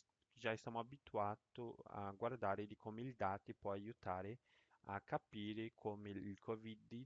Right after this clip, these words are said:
diciannove, eh, comportano nel mondo. Per esempio, si può utilizzare dei dati per v-, vedere, per guardare come il, eh, come il covid diciannove portano in tutte, eh, tutti i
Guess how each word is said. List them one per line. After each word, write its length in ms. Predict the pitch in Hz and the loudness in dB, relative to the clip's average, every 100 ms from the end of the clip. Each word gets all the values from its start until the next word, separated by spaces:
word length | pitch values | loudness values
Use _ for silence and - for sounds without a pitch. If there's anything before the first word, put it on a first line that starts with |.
| 117 | -10
diciannove, 1080 | 110 - 139 139 95 95 98 101 101 101 | -12 -8 -8 -4 -2 -4 -4 -2 0 -2
eh, 280 | - 98 98 | -2 -2 -2
comportano 720 | - 127 131 98 95 - 98 | -4 -10 -4 0 0 -2 -8
nel 240 | 98 95 92 | -2 0 0
mondo. 560 | 92 87 87 87 90 - _ _ _ _ _ _ | -2 -8 -10 -10 -10 -12 _ _ _ _ _ _
Per 140 | - | 2
esempio, 560 | 104 104 104 95 98 98 | 2 4 0 0 -2 -2
si 220 | - - 110 | -2 -8 -8
può 420 | - 98 92 62 | 2 4 4 2
utilizzare 800 | 110 107 - 127 151 104 101 104 | -4 -6 -4 -2 2 4 4 4
dei 180 | 104 110 | 2 2
dati 640 | 98 95 101 _ - 160 | 2 2 -2 _ -8 -8
per 380 | - - 101 98 | -8 0 0 0
v-, 180 | 98 101 | -6 -8
vedere, 420 | - 110 110 98 104 | -2 0 2 2 0
per 160 | 104 | -2
guardare 760 | 98 107 123 113 98 92 92 117 | 0 2 2 0 0 2 0 -4
come 420 | _ 98 95 95 | _ -8 -6 -6
il, 460 | 95 95 95 95 95 | -4 -6 -4 -2 0
eh, 1040 | 95 95 - - - _ _ 196 - 98 | -2 -4 -8 -20 -20 _ _ -14 -8 -8
come 440 | - 101 92 95 90 | -4 -6 -4 -6 -6
il 600 | 101 98 95 95 95 92 | -4 -2 0 2 0 -2
covid 460 | - 104 95 92 104 | -4 -6 -6 -8 -6
diciannove 720 | 98 98 - 156 117 95 107 | -6 -6 -6 -4 0 0 0
portano 540 | 104 - 95 98 101 98 | -4 -4 -4 -6 -10 -10
in 120 | 95 | -10
tutte, 720 | - 110 _ _ 117 120 117 | -10 -12 _ _ -2 0 -2
eh, 180 | 110 104 | -4 -6
tutti 400 | - 117 _ - | -8 -12 _ -4
i 380 | 117 117 113 | -2 -2 -2